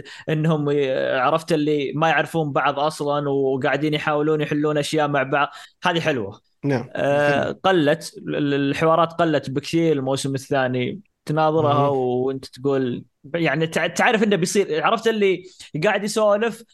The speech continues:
Speaker 1: ثم أنت اللي قدامه تعرف إنه الحين بيسوي، بيقول ذبة ولا بيسوي
Speaker 2: نعم.
Speaker 1: شيء، ن-، نكتة ولا
Speaker 2: نعم.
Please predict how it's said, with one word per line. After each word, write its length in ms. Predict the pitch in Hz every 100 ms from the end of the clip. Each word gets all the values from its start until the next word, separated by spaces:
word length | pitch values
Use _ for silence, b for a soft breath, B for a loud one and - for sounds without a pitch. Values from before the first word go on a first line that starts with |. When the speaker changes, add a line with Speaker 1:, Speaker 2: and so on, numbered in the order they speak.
| _
Speaker 1:
ثم 220 | 185 185
أنت 380 | 190 175 208 196
اللي 100 | 190
قدامه 440 | 180 175 220 196
تعرف 300 | 170 185 170
إنه 160 | 180 165
الحين 280 | 147 170 135
بيسوي، 320 | 147 175 151
بيقول 300 | 147 160 160
ذبة 360 | 151 151 127 139
ولا 280 | 135 135
بيسوي 500 | 127 135 131 127 160
Speaker 2:
نعم. 80 | 151
Speaker 1:
شيء، 480 | - 165 151 135 127
ن-، 240 | 139 147
نكتة 520 | 156 165 - 156 139 135
ولا 140 | 135
Speaker 2:
نعم. 240 | 156 127